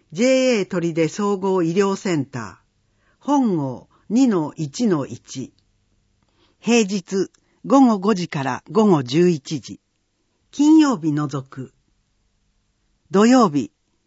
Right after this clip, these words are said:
正午から午後十一時。日曜日、午後五時から午後十一時。祝日、月曜日から木曜日。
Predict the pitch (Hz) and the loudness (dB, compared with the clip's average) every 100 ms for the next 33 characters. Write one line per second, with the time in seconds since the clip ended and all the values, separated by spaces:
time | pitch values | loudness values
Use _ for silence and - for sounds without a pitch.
0 | _ - 285 285 226 190 - 127 127 - | _ -6 2 4 4 2 0 -2 -2 -6
1 | - 226 180 143 120 180 170 139 165 120 | 0 4 4 2 2 2 0 -2 -8 -8
2 | 90 - _ _ _ _ _ _ _ _ | -12 -20 _ _ _ _ _ _ _ _
3 | _ _ - 190 196 254 269 220 139 127 | _ _ -2 0 0 2 4 2 0 -6
4 | - _ _ _ 185 277 247 196 185 208 | -8 _ _ _ 2 4 4 2 0 0
5 | 170 151 135 127 - 160 208 196 151 117 | -2 -4 -2 -2 -6 -2 2 4 2 0
6 | 165 175 139 151 104 95 - _ _ _ | 2 2 0 -8 -8 -14 -20 _ _ _
7 | _ _ _ _ - - 214 190 185 - | _ _ _ _ -14 -6 -4 -2 -4 -4
8 | 165 - _ _ _ 165 214 240 254 220 | -8 -8 _ _ _ -2 -2 0 0 0
9 | 156 139 123 120 147 - 185 160 123 104 | -2 -4 -2 -2 -2 -2 0 0 -2 -8